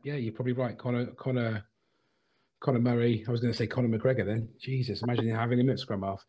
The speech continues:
Um, you know, he's, he's, he's gonna dictate the way the game goes. He's gonna, you know, he's the link between the forwards and the backs. So,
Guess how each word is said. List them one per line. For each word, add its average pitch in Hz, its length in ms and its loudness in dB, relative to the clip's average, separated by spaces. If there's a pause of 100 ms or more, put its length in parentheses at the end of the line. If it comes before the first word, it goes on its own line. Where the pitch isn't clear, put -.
(360)
Um, 131 540 2
you 156 140 0
know, 139 120 2
he's, 143 220 0
he's, 147 260 2
he's 151 260 0
gonna 139 200 0
dictate 123 720 -4
the 131 80 -2
way 127 180 2
the 123 100 2
game 123 240 0
goes. 131 300 0
He's 110 220 -4
gonna, 131 240 -2
you 127 100 -2
know, 107 120 -2
he's 120 180 -2
the 123 80 -4
link 120 300 -2
between 120 280 -2
the 117 80 -6
forwards 117 380 -6
and 120 80 -6
the 113 60 -6
backs. 135 560 -6
So, 107 400 2